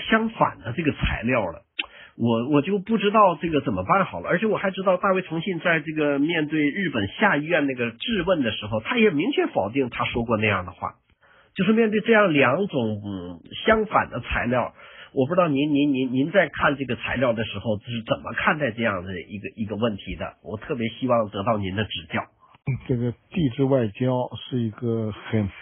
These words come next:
Speaker 2: 非常这个难研究的问题，就是，呃，就是，就是，就是什么呢？因为后来这个帝制被妖魔化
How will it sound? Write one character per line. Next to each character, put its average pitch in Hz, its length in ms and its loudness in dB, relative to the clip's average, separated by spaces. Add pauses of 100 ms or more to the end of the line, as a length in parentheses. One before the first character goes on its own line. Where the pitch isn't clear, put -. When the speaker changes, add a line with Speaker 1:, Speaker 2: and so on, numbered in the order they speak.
(120)
Speaker 2:
非 190 180 4
常 - 100 6 (760)
这 123 140 -2
个 101 400 -6 (800)
难 113 260 4
研 95 300 -4
究 98 100 -2
的 110 100 0
问 107 160 -2 (100)
题， - 340 -10 (640)
就 123 120 0
是， 110 320 -2 (720)
呃， 143 120 -4
就 113 180 2
是， 110 160 0 (180)
就 120 120 2
是， 107 100 -2 (220)
就 123 120 0
是 107 60 0
什 101 80 -2
么 110 100 -2
呢？ 104 160 -4
因 117 220 -2
为 120 80 0
后 123 400 0
来 107 120 -2
这 104 100 -8
个 107 100 -6
帝 123 260 -2
制 110 360 -6 (580)
被 117 80 2 (380)
妖 139 100 4
魔 101 180 -4
化 85 280 -10